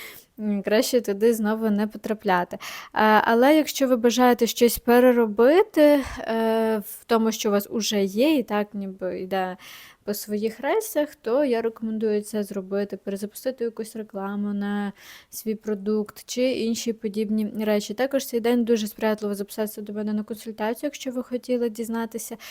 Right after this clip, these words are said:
перспективи свого майбутнього або не знаєте, який зробити вибір в своєму житті, будь ласка, я завжди відкрита для того, щоб допомагати файним людям. Е, що не можна в цей день робити, це, власне, давати чи брати в борг. Категорично забороняється, а також,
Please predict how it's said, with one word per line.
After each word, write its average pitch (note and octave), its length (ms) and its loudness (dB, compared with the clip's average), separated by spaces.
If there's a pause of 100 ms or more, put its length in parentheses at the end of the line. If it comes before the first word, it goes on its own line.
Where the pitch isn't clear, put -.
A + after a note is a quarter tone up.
(240)
перспективи A3+ 640 -2
свого A3 300 -2
майбутнього A#3 600 0
або G3+ 180 -2
не G#3 140 -2
знаєте, G#3 480 -4
який G3 220 -8
зробити G3 440 -6
вибір F#3+ 280 -6
в A3+ 60 -14
своєму C#4 280 -4
житті, C#4 240 -8
будь G3+ 180 -14
ласка, B3 360 -8
я B3+ 80 2
завжди A3 360 -2 (380)
відкрита B3+ 880 2
для G#3 140 -2
того, G#3+ 200 -2
щоб G#3+ 200 -10
допомагати G#3+ 720 -4 (400)
файним A3 460 2
людям. F3+ 360 -4 (360)
Е, A3+ 320 6
що D4 200 4
не C#4+ 100 8
можна C4 300 8
в A#3 60 2
цей A#3+ 160 -2
день A3+ 180 2
робити, C4 400 2
це, B3+ 180 0 (140)
власне, B3+ 320 2 (360)
давати G#3 580 2
чи - 160 -6
брати G#3+ 440 0
в G3+ 80 -6
борг. G3 440 2
Категорично G#3 840 2
забороняється, G3 880 2
а - 20 4
також, G#3+ 380 0